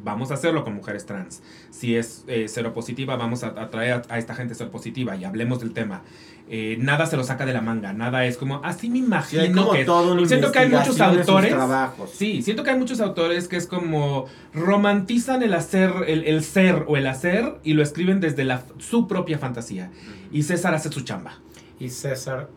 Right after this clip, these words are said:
Speaker 3: aparte, viene de lugares sumamente honestos.
Speaker 1: Sí.
Speaker 3: De verdad,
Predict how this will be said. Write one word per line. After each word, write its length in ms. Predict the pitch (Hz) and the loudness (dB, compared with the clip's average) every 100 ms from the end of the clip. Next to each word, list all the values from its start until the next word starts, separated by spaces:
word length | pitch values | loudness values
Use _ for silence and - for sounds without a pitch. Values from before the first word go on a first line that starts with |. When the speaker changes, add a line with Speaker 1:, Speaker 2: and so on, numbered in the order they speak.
| - | -16
Speaker 3:
aparte, 400 | 110 113 110 - | -14 -10 -10 -8
viene 260 | 113 113 110 | -8 -8 -10
de 100 | 104 | -10
lugares 340 | 98 104 104 | -10 -10 -10
sumamente 920 | - - 127 104 95 90 90 - 90 - | -12 -10 -8 -8 -10 -16 -16 -16 -18 -18
honestos. 1040 | - 80 82 90 180 - - - - - - - | -20 -20 -20 -20 -20 -16 -14 -14 -20 -20 -20 -18
Speaker 1:
Sí. 320 | - 98 - - - - - 110 | -14 -12 -14 -20 -20 -20 -20 -14
Speaker 3:
De 140 | 110 | -10
verdad, 380 | 110 110 117 117 | -8 -8 -6 -8